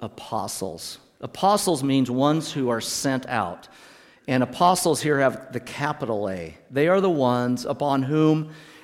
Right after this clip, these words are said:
Jesus is gonna build his church. They are going to be the ones who give us Scripture, these apostles. This is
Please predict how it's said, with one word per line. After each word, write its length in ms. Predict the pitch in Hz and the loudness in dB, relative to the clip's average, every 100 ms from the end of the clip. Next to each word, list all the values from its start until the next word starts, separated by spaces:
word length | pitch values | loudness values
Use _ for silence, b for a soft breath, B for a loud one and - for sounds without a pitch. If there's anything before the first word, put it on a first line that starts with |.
| _ | _
Jesus 420 | 143 175 185 - | -2 0 0 -4
is 120 | 143 | -6
gonna 180 | 120 139 | -2 -2
build 340 | 107 135 135 127 | 0 0 2 0
his 160 | 117 | -4
church. 680 | - - 113 92 - - - B B | -6 -8 -8 -8 -12 -16 -18 B B
They 140 | 143 165 | 2 4
are 320 | 160 151 143 | 4 4 2
going 300 | 139 139 135 | 2 2 2
to 60 | |
be 80 | 135 | 0
the 120 | 131 | 0
ones 320 | 127 139 139 139 | 2 2 2 0
who 100 | 120 | -2
give 300 | 110 147 135 | 2 2 4
us 160 | 123 | -2
Scripture, 680 | - - 151 180 - 92 76 - _ _ _ _ _ | -2 -2 -2 -2 -2 -10 -10 -16 _ _ _ _ _
these 160 | 113 120 | -8 -6
apostles. 920 | 110 - 117 139 151 104 78 - - | -8 -10 -6 -4 -4 -6 -8 -12 -6
This 220 | 147 160 | -4 0
is 240 | 175 151 | 0 0